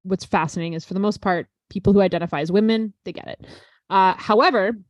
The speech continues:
what's really interesting is most times when I teach it, uh, the boys in my class, um, take it for, as a mental health perspective.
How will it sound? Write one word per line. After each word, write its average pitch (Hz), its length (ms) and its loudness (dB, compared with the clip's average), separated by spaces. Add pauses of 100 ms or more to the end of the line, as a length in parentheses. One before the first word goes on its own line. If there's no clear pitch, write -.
(720)
what's 185 180 -2
really 233 400 4
interesting 175 480 -10
is 175 120 -12
most 220 300 2
times 196 260 -2
when 185 80 -4
I 175 100 -6
teach 254 300 -2
it, 165 220 -4 (420)
uh, 180 180 0
the 175 120 0
boys 240 460 2
in 202 80 0
my 165 160 -8
class, 185 640 -6
um, 175 500 -2 (600)
take 202 200 2
it - 140 -2
for, - 100 -6
as 185 80 0
a 180 60 -2
mental 175 260 -8
health 247 260 0
perspective. - 560 -10